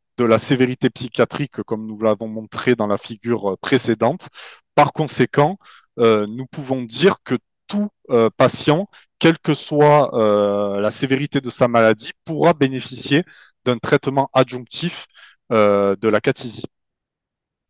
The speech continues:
Les limites de notre étude sont, euh, effectivement le faible nombre de, d'essais cliniques, euh, randomisés, le faible nombre de participants,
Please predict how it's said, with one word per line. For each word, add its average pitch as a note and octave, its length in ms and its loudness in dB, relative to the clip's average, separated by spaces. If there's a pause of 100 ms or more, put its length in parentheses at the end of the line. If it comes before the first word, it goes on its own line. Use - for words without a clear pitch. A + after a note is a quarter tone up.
Les B2 160 2
limites C#3+ 340 -4
de A#2 140 -4
notre A2+ 260 -4
étude D3 420 -6 (280)
sont, C#3 460 -8 (300)
euh, G2 800 -2
effectivement B2+ 640 -2
le A2+ 140 0
faible C3+ 440 0
nombre B2 500 -6
de, G#2 320 -6 (260)
d'essais A#2 280 0
cliniques, C3 500 -6
euh, G#2 100 2
randomisés, A#2 1000 2
le A2+ 140 -6
faible C#3+ 360 0
nombre B2+ 300 -6
de A2+ 60 -6
participants, B2+ 840 -2